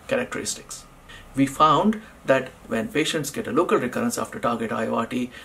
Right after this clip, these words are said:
their outcome remains excellent, unlike that in patients who have local recurrence after whole breast radiotherapy.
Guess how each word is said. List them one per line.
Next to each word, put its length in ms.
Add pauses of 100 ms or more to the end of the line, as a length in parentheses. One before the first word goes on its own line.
their 180
outcome 360
remains 480
excellent, 480 (500)
unlike 480
that 340 (200)
in 160
patients 480 (120)
who 160
have 260
local 260
recurrence 360
after 340
whole 200
breast 260
radiotherapy. 580